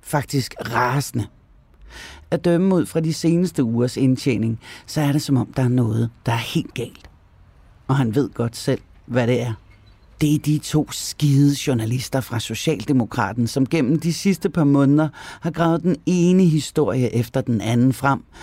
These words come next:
der alle har til formål at tegne et portræt af ham som en slags gangsterboss, en edderkop, der sidder i kulissen og trækker i trådene. Og selvom deres beskrivelse måske er meget rammende, så er det med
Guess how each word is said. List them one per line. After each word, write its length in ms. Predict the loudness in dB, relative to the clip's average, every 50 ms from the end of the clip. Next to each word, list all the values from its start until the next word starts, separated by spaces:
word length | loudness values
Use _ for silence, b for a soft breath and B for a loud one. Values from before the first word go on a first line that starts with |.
| B B B B B
der 80 | -4
alle 400 | -2 0 0 2 2 2 4 2
har 160 | 2 2 2 0
til 180 | -2 -4 -8
formål 500 | -2 0 2 2 4 4 2 2 0 -2
at 80 | -4 -6
tegne 360 | -2 0 0 2 4 2 2
et 100 | 2 0
portræt 420 | -4 -8 -8 -4 -2 -2 -2 0
af 100 | 0 0
ham 200 | 0 2 0 0
som 240 | -2 -2 0 0 2
en 80 | 2 0
slags 460 | 0 -2 -2 -2 -2 -6 -10 -12 -14 _ _ -2
gangsterboss, 960 | 0 2 4 4 4 2 2 -2 -4 -2 -2 -2 -4 -4 -4 -10 -12 -14 -4 -2
en 180 | 0 0 0 -2 _ -2
edderkop, 540 | -2 -2 0 0 -4 -6 -4 -4 -4 -4 -4 -10 -18 -8 -4
der 80 | -4 -4
sidder 340 | -2 -2 -2 -2 0 0
i 100 | -2 -2
kulissen 680 | -2 -2 -2 -2 0 2 2 2 2 2 0 -2 -2 -2
og 120 | -2 -8
trækker 440 | -10 -8 -6 -6 -4 -4 -4 -4 -4 -6 -6 -8 -8
i 60 | -8
trådene. 560 | -8 -8 -2 -2 0 2 2 2 2 0 0 -2 -8 _ -20 _ _ -20 -20 -20 -20 -20 -20 _ _ _ _ -20 _ _ _ _ _ _ _ _ _ _ _ _ _ -20 -20 -20 -20 _ _ -2
Og 100 | -2 0
selvom 320 | 0 2 0 2 2 2
deres 220 | 2 2 2 0 0
beskrivelse 600 | -2 -4 -4 -2 0 0 0 2 0 0 0 0
måske 400 | 0 0 0 0 -2 -2 0 0
er 280 | 0 0 0 -2 -4 -8 _
meget 440 | -6 -4 -2 -2 0 -2 -2 -2 -2
rammende, 420 | -2 0 2 4 4 4 4 2 B B B B B B B B
så 220 | B -6 -4 -4 -2
er 160 | 0 0 0 0 0 2
det 120 | 2 4
med 100 | 4 2